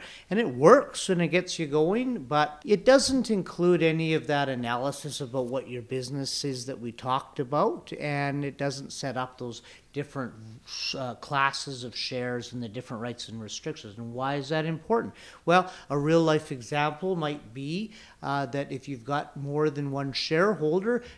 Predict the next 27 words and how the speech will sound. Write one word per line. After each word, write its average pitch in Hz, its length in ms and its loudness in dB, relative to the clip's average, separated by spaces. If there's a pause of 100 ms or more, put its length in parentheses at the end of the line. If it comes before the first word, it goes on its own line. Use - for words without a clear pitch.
you 135 220 -6
would 127 200 -2
want 139 500 -4 (120)
sometimes 143 840 -4 (260)
for 147 300 2
the 135 100 -4
shareholders 139 640 0
to 147 60 -4
own 139 240 0
different 151 460 2 (100)
classes 190 720 4
of 117 120 -2
shares, 117 520 -4 (220)
which 143 220 -4
would 143 160 -4
allow 127 460 0
something 123 420 -8
we 113 120 -8
call 120 200 -8
dividend 175 520 2
sprinkling, 156 680 -2 (300)
which 131 300 -6
is 131 420 -6
allowing 120 720 -4 (260)
the 117 140 -10
directors 151 640 2
to 135 400 -4